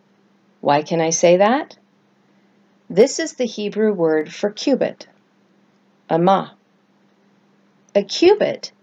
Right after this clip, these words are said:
is the length of the human arm from elbow to fingertip, roughly about a foot and a half. Can you begin to see something here from our previous teachings?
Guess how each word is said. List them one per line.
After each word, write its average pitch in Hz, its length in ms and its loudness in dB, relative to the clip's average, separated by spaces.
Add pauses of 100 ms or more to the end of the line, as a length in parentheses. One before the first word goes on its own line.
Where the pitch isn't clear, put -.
(100)
is 180 160 0
the 185 120 4
length 180 400 0
of 247 100 -2
the 247 80 0
human 233 380 2
arm 156 260 -2
from 165 320 -4
elbow 196 500 4
to 214 140 -8
fingertip, 175 720 -4
roughly 311 520 0
about 220 240 2
a 214 40 0
foot - 220 -2
and 175 80 -6
a 170 60 -2
half. - 260 -8 (1400)
Can 302 220 2
you 415 160 4
begin 320 340 0
to 302 80 0
see 254 240 -2
something 247 460 2
here 220 320 2
from 208 200 -4
our 190 140 -2
previous 185 540 -4
teachings? 180 760 -6